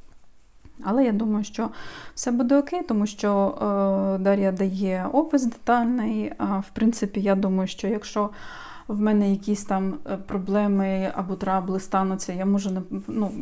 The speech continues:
е, безпосередньо звернутися до неї в Instagram, вона мені <laughs> порадить, як мені, якщо я зайду в якийсь там глухий кут, то я думаю, що вона мені порадить, як з нього вийти,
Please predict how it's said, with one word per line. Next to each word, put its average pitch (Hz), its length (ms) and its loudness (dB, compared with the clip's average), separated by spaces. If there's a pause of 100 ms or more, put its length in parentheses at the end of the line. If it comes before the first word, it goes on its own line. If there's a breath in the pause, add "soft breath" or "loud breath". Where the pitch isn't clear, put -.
(120)
е, 190 140 -2
безпосередньо 185 880 -2
звернутися 190 580 0
до 196 160 0
неї 180 480 -2
в 202 60 -4
Instagram, 208 600 2
вона 202 220 0
мені 214 320 0 (120)
<laughs> - 160 -6
порадить, 214 560 2
як 202 240 0
мені, 208 300 2
якщо 196 300 -2
я 208 240 -2
зайду 196 340 -2
в 190 40 0
якийсь 202 360 -4
там 208 240 -4 (380 loud breath)
глухий 220 360 4
кут, 339 320 -2 (760 loud breath)
то 190 240 4
я 208 120 2
думаю, 202 320 2
що 196 220 -6
вона 196 200 2
мені 180 220 0
порадить, 190 640 -4
як 208 420 -2
з 202 80 0
нього 208 180 2
вийти, 208 460 2